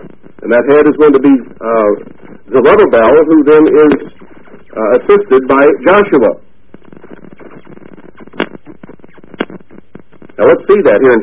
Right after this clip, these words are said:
chapter four. He has the, uh, candlestick, all of gold, with a bowl on top of it, and there's seven lamps thereon, and seven pipes to the seven lamps. Actually, if you look this up and check the original, you'll find there are probably forty-nine tubes here, seven from the wit-,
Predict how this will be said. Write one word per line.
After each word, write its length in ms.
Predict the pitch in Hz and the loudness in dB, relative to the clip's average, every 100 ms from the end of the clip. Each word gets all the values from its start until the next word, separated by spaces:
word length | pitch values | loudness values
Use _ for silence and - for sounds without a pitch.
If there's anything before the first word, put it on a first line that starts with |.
| - | -2
chapter 320 | 123 110 - | -2 -4 -2
four. 200 | 220 190 - - - - | 0 0 -2 -12 -20 -10
He 80 | 117 | -4
has 160 | 135 135 107 | -2 -2 -2
the, 160 | 110 104 | -2 0
uh, 80 | 95 87 | 0 -2
candlestick, 560 | 151 196 196 - - 196 - | -2 0 0 0 -2 -2 -2
all 240 | 123 175 | -2 0
of 80 | 143 | 0
gold, 280 | 143 131 135 | 0 2 2
with 100 | 123 - | 2 0
a 40 | - | 0
bowl 280 | 170 208 190 139 | 2 4 4 0
on 20 | - | -2
top 200 | 202 208 151 | -2 0 0
of 80 | |
it, 160 | 120 147 - - - - - | 0 -2 -4 -16 -20 -20 -6
and 80 | 117 | -2
there's 160 | 120 - | -2 0
seven 240 | 185 196 196 | 0 2 2
lamps 260 | 202 214 - | 2 0 -2
thereon, 500 | - 120 110 107 123 | 0 2 2 2 0
and 80 | 147 - | 0 0
seven 320 | 175 202 185 | 0 0 -2
pipes 340 | - 156 170 - | 0 -2 -2 -4
to 140 | - 349 | 0 2
the 100 | 359 - | 2 0
seven 320 | 151 151 170 | 0 2 4
lamps. 400 | 214 143 90 - | 4 2 -2 -4
Actually, 340 | 151 196 160 139 | -2 -2 -2 -2
if 60 | |
you 80 | 135 | 0
look 160 | 147 143 | 0 0
this 140 | 135 147 | -2 0
up 160 | 135 123 | -2 -2
and 160 | 113 | -4
check 160 | 139 - 127 | -4 -4 -4
the 80 | |
original, 320 | 117 131 127 123 | 0 0 0 -2
you'll 160 | 123 | 0
find 180 | 135 127 | -2 0
there 140 | 113 | 0
are 60 | 123 | 0
probably 320 | 139 117 110 101 | -2 0 -2 -2
forty-nine 840 | 165 165 135 123 156 156 123 98 90 - - - - | 0 0 2 0 0 0 0 -2 -4 -12 -20 -20 -4
tubes 340 | 165 151 107 - | 0 2 0 -2
here, 340 | 101 98 104 - - - | 0 0 -2 -8 -20 -6
seven 560 | 170 165 127 120 113 - - - - - - | -2 0 0 -2 -6 -16 -20 -20 -20 -20 -6
from 320 | 127 117 113 | -2 -2 0
the 80 | 117 | 0
wit-, 240 | 110 - | 0 -2